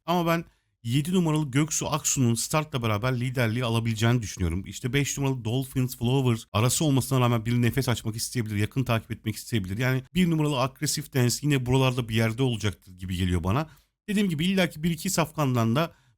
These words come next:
bir hamleler göreceğiz. Ama Göksu Aksu aldığı bu avantayı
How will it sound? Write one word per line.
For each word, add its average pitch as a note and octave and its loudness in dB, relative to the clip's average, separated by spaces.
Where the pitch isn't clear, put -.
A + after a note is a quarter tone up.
bir F3+ 2
hamleler C#3+ 4
göreceğiz. A2 0
Ama F#3 2
Göksu F#3+ 0
Aksu F3+ 0
aldığı E3 0
bu G3 2
avantayı C3+ 2